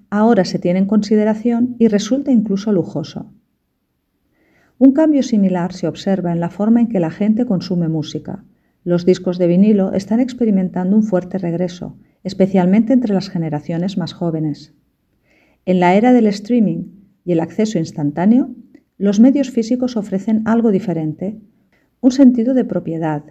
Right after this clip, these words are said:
diseño visual y una experiencia auditiva más intencional.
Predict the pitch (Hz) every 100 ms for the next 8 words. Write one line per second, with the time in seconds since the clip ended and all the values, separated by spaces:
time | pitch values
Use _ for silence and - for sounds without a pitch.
0 | _ 175 170 175 170 - - 196 196 196
1 | 196 226 302 - 208 190 190 196 185 180
2 | 180 175 190 - 190 233 247 196 170 175
3 | 156 185 151 139